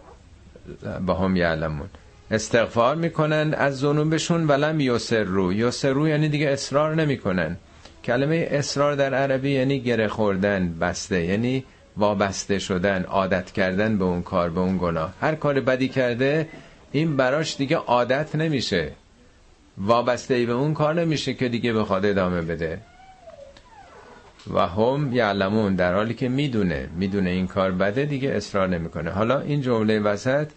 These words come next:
چون صحبت از اینه که استغفار از خدا می‌کنه، این وسط میگه اصلاً کی به جز خدا دیگه می‌تونه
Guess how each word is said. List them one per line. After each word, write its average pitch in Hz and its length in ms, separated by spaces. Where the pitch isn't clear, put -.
چون 147 140
صحبت 139 440
از 127 180
اینه 143 200
که 143 160
استغفار 117 480
از 113 160
خدا 113 240
می‌کنه، 110 280
این 139 80
وسط 131 300
میگه 151 180
اصلاً 135 300
کی 180 380
به 147 140
جز 120 220
خدا 113 300
دیگه 180 240
می‌تونه 104 560